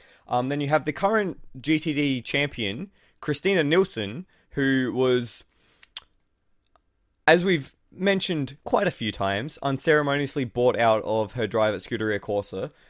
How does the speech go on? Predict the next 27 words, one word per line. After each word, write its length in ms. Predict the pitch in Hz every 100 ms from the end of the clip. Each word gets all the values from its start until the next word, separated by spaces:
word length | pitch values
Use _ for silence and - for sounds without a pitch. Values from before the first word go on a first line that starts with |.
| _
Um, 460 | - 107 104 107 113 _ _ _ - -
so 400 | - 131 117 110 - _ _ -
she 300 | - - 254
definitely 460 | 202 185 226 208 190
deserves 340 | 151 147 139
to 80 | 135
go 160 | 123 101
well, 260 | 95 117 -
and 160 | 117 -
I'm 180 | 143 147
gonna 160 | 143
be 380 | 123 117 110 101 -
a 60 | 113
hundred 260 | 135 135
percent 300 | - - 117
backing 300 | 117 113 110
her 340 | 110 104 104 95 87
for 540 | - - 104 98 98 98
this 320 | - - 113 113
entire 240 | 117 104
G 140 | 101
T 140 | 95 95
D 120 | 95
season. 360 | - 95 104 143 - -
Add 140 | -
to 80 | 226
that, 280 | 185 165 143